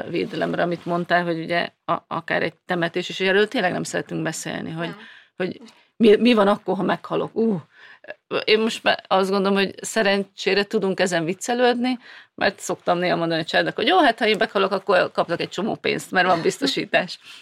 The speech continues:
Speaker 1: És ez így vicces. Egyébként, ö, belegondolva nem az,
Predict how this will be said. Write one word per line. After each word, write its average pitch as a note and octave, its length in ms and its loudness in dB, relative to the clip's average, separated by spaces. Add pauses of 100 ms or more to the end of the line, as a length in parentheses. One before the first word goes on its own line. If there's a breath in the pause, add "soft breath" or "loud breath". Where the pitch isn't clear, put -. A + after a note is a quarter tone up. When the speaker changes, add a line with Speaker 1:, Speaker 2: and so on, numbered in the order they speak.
(220 loud breath)
Speaker 1:
És - 160 0
ez A3+ 140 6
így G#3 160 2
vicces. E3+ 540 -4 (160)
Egyébként, F#3+ 840 2
ö, - 260 -8
belegondolva F3 800 4
nem F3 200 4
az, E3+ 240 2